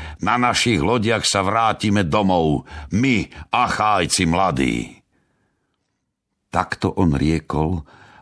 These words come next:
a nepokoj všetkým sa zmocnil ich údov. Každý sa obzeral s hrôzou, jak náhlej by unikol skaze. Teraz mi povedzte, múzy, čo bývate v olympských domoch,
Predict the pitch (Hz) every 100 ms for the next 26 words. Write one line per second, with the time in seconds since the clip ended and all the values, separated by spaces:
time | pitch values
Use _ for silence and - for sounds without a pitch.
0 | - 87 92 110 139 139 104 80 78 78
1 | 65 - - 104 - - 80 76 60 -
2 | 62 58 82 82 - 69 69 58 - 69
3 | 57 57 - 67 60 57 80 50 52 -
4 | - - - - - 107 98 - 80 73
5 | - 69 87 71 69 71 69 57 50 57
6 | 101 120 87 58 78 69 - - - -
7 | 76 67 64 78 98 101 69 80 80 67
8 | 64 - 76 71 65 60 60 53 - -
9 | 50 50 50 - _ _ _ _ _ _
10 | _ _ _ _ _ _ _ _ _ -
11 | - 156 123 67 95 85 92 90 73 -
12 | 80 71 80 92 95 78 50 60 57 -
13 | 58 67 92 78 64 - 57 71 90 71
14 | 57 - - 57 50 50 78 67 53 -
15 | -